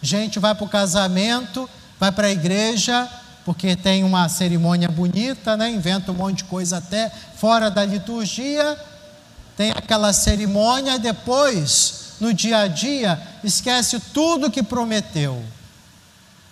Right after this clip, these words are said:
É uma pessoa sem palavra, sem compromisso. E facilmente, é, deixa de cumprir sua, seu cha-, a chamada, a vocação pra vida toda,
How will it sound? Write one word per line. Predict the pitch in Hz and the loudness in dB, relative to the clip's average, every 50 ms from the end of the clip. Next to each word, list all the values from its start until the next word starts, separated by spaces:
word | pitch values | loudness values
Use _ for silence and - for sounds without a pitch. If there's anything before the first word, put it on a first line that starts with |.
| - - - - - - - - - | -20 -20 -20 -20 -20 -20 -20 -14 -6
É | - 214 247 262 | -2 0 0 2
uma | 262 254 247 | 2 2 0
pessoa | 233 - 220 196 - - - 226 220 214 | 0 2 0 0 0 -2 -2 0 0 0
sem | 208 214 - - 214 214 208 202 190 175 - - - - - | 0 -2 -2 -2 0 0 0 0 -2 -2 -4 -8 -16 -6 0
palavra, | - 190 185 185 185 196 202 214 214 214 202 165 131 131 160 151 151 147 139 131 135 | 2 2 2 4 4 4 4 4 4 4 4 4 2 2 2 2 2 2 0 -2 -4
sem | - - 226 233 220 | -4 -2 -2 -2 -2
compromisso. | - 233 226 202 - 220 214 214 202 190 190 208 226 233 233 196 - - - - 135 117 107 - - - - - - - - - - - - - - - - - - - - - - - - - - - - - - - - | -2 -2 -2 -2 0 0 0 0 0 0 0 0 0 0 0 0 0 0 0 -2 -4 -8 -12 -16 -20 -20 -20 -20 -20 -20 -20 -20 -20 -20 -20 -20 -20 -20 -20 -20 -20 -20 -20 -20 -20 -20 -20 -20 -20 -20 -20 -20 -16 -8 -4
E | 202 214 | -2 -2
facilmente, | - - - 254 269 262 233 - - 254 254 233 220 214 214 220 226 233 247 - - - 269 277 277 - - - - - - - - - - - - - - - - - - - - | -2 0 0 2 2 2 2 0 0 -2 -2 -2 0 2 2 2 2 0 -2 -2 -2 -2 -2 -2 -4 -8 -14 -20 -20 -20 -20 -20 -20 -20 -20 -20 -20 -20 -20 -20 -20 -20 -16 -6 -2
é, | 185 185 190 190 190 185 185 180 | 2 2 4 4 4 4 2 2
deixa | 165 180 226 254 240 - - 240 208 | 2 2 0 0 0 0 0 -2 -2
de | 185 226 | -4 -6
cumprir | - - 226 214 180 - 220 226 220 | -6 -4 -4 -4 -4 -2 -4 -4 -4
sua, | - - 226 214 208 202 196 196 - - - - | -4 -2 -2 -2 -2 -2 -4 -8 -14 -20 -16 -12
seu | - - - - - 190 | -10 -10 -8 -6 -4 -4
cha-, | - - 220 220 208 247 190 180 | -2 -2 -2 -4 -6 -4 -2 0
a | 180 165 202 202 | 0 0 0 0
chamada, | - - 226 214 190 185 190 202 214 208 196 202 | 2 4 4 4 4 4 2 2 2 4 2 2
a | 190 | 2
vocação | 185 196 190 196 190 180 165 - - - 208 208 208 | 2 0 0 0 0 2 2 2 2 2 2 0 0
pra | - - 202 190 | 0 -2 -2 0
vida | 180 175 190 170 180 180 | 0 -2 -2 -2 -2 -2
toda, | 180 175 - 190 220 247 247 226 262 254 254 | -4 -6 -6 -4 -2 -4 -4 -4 -4 -6 -6